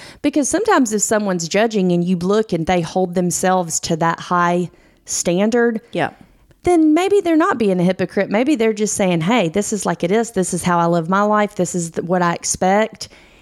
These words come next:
Speaker 1: And, but <sighs> chances are most of the time it's just not that way, unfortunately.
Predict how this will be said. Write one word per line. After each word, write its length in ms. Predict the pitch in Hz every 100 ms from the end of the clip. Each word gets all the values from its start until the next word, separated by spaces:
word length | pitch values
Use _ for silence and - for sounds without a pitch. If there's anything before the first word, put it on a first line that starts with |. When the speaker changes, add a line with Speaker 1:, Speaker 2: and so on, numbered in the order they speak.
| _
Speaker 1:
And, 520 | 185 175 170 170 160 175 _ _ _
but 440 | 175 208 190 170 - _ _ _
<sighs> 640 | - - - - - - -
chances 500 | - 254 240 226 214
are 240 | 220 214
most 500 | 202 220 233 240 -
of 80 | 220
the 100 | 208
time 300 | 208 208 202
it's 160 | 190 -
just 360 | - 202 190 196
not 240 | 175 160
that 180 | 170 -
way, 280 | 170 170 170
unfortunately. 960 | 175 156 175 - - - - 62 -